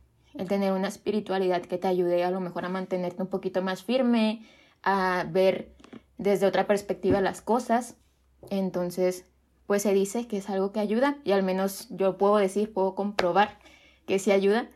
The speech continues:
Así que, pues, es de gran ayuda, ¿no? Es un,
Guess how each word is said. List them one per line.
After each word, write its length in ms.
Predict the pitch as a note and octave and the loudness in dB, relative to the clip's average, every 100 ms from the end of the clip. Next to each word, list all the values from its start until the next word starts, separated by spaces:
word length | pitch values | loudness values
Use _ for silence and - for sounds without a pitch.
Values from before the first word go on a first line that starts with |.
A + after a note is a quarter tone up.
| _ _ _ _ | _ _ _ _
Así 420 | F#3+ F3 F3 E3 | -2 -2 -2 -6
que, 520 | D#3+ F3 F3 E3+ E3+ _ _ _ _ | -4 0 2 2 -4 _ _ _ _
pues, 540 | G3 F#3 F3+ - - _ _ | 2 2 2 -10 -16 _ _
es 180 | - F#3+ | -2 0
de 80 | G#3+ | 2
gran 200 | G#3 G#3 | 2 4
ayuda, 260 | G3 E3 - | 4 2 -2
¿no? 340 | F#3 G3+ - F#3+ | -4 -6 -6 -8
Es 120 | |
un, 100 | G3 | -4